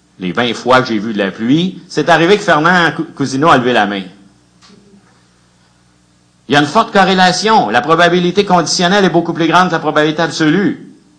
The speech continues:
Est-ce que je vais dire que c'est le, quand Fernand lève la main que ça cause la pluie ?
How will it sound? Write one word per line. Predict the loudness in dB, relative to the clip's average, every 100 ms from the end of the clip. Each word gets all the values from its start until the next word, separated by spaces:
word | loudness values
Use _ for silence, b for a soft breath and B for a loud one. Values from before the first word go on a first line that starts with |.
| _ _ _ _ _ -20
Est-ce | -16 -8
que | -8
je | -4
vais | -4 -2
dire | 0 0 -2
que | -2 -4
c'est | -4 -8
le, | -8
quand | -4 -4
Fernand | -4 -6 -6
lève | -4 -4
la | -4 -4
main | -6 -10 -14 b b b _
que | -6 -4 -2 -4 -6 -10
ça | -8 -8
cause | -6 -6 -6
la | -10
pluie ? | -10 -12 -12